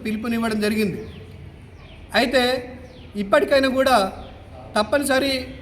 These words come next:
నలభై రెండు శాతం రిజర్వేషన్ కల్పించాలి. ఇందుకు రాష్ట్రంలో ఉన్నటువంటి కాంగ్రెస్ ప్రభుత్వము, రాష్ట్ర ముఖ్యమంత్రి రేవంత్ రెడ్డి గారు అన్ని, అన్ని పార్టీల నాయక-, అన్ని పార్టీల త-,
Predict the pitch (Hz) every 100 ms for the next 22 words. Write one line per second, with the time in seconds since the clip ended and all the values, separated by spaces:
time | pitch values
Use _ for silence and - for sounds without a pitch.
0 | - - - - - - - - - 175
1 | 196 226 269 254 254 233 247 220 214 240
2 | 240 254 233 190 190 247 226 247 247 302
3 | - - - - - - 220 254 311 320
4 | 269 269 269 - - - - - - -
5 | - - 185 254 302 285 285 269 262 247
6 | 247 240 208 208 254 254 - 233 220 -
7 | 220 294 359 - - - - - - 208
8 | 254 262 240 226 247 240 202 220 240 240
9 | 226 226 214 226 302 - - - - -
10 | - - 160 208 294 320 320 151 208 302
11 | 330 269 262 294 277 254 240 254 254 190
12 | 233 285 262 247 262 254 240 190 - -
13 | - - 214 220 214